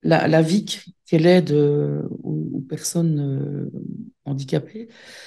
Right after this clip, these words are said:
euh, intervient pour vous in-, installer, euh, un Stana, une, une douche italienne, machin de truc.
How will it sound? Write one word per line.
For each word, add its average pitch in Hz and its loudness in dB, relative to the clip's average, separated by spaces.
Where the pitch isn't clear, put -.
euh, 147 6
intervient 170 6
pour 180 0
vous 165 2
in-, 165 4
installer, 160 4
euh, 143 6
un 139 4
Stana, 175 4
une, 143 2
une 143 -2
douche 147 -6
italienne, 160 2
machin 147 0
de 131 -2
truc. 135 -8